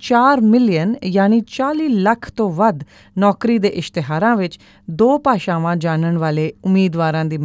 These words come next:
ਮੰਗ ਵਿੱਚ ਇੱਕ ਸੌ ਇਕਿਆਸੀ ਫੀਸਦ ਇਜ਼ਾਫਾ ਹੋਇਆ ਹੈ। ਇਸ ਅਦਾਰੇ ਦੇ ਅਨੈਟ ਕੈਂਡਰਫ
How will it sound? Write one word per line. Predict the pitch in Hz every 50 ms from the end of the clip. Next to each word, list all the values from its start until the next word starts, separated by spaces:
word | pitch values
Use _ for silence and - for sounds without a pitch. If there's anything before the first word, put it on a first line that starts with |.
| 151
ਮੰਗ | 165 196 240 254
ਵਿੱਚ | 277 302 294 - - - - - _ _ _ -
ਇੱਕ | 240 -
ਸੌ | - - - 262
ਇਕਿਆਸੀ | 240 - - - 294 302 320 294 - - 330 294
ਫੀਸਦ | - - - 190 180 - - 160 151 151 - -
ਇਜ਼ਾਫਾ | - 190 151 175 160 147 - - 151 139 147 - _ - - 202
ਹੋਇਆ | 208 185 156 143
ਹੈ। | 127 143 - 104 - _ _ _ _ _ _ _ _ _ _
ਇਸ | 190 - - - -
ਅਦਾਰੇ | 151 165 156 165 214 254
ਦੇ | 220 190 170 160 - -
ਅਨੈਟ | 170 170 170 160 160 - - -
ਕੈਂਡਰਫ | 170 160 156 156 151 170 202 233 285 285 -